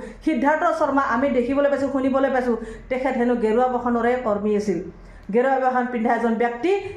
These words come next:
বিজেপি চৰকাৰৰে কৰ্মী আছিল। সেই সিদ্ধাৰ্থ শৰ্মাই আজি জুবিন দাক হত্যা কৰিলে। শ্যামকানু মহন্ত এইখন চৰকাৰৰে মানুহ।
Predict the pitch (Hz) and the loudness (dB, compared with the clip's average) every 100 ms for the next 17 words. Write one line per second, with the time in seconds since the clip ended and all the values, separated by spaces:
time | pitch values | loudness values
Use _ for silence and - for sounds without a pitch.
0 | - 202 320 359 330 302 285 254 254 269 | -4 -2 0 0 0 0 2 2 2 2
1 | 262 254 254 233 208 190 - - - - | 0 2 2 0 0 -4 -8 -12 -10 0
2 | 285 311 302 226 254 262 262 247 240 233 | 2 2 0 0 0 0 0 2 2 0
3 | 202 220 247 196 214 233 233 196 - 226 | -2 -2 -2 -2 0 -2 -2 -4 -2 -2
4 | 220 208 196 - - - 320 311 320 311 | 0 0 -2 -8 -12 0 0 2 0 2
5 | 302 294 285 277 262 294 311 285 294 294 | 2 2 2 0 0 0 0 0 2 2
6 | 277 285 254 269 254 | 2 2 2 2 0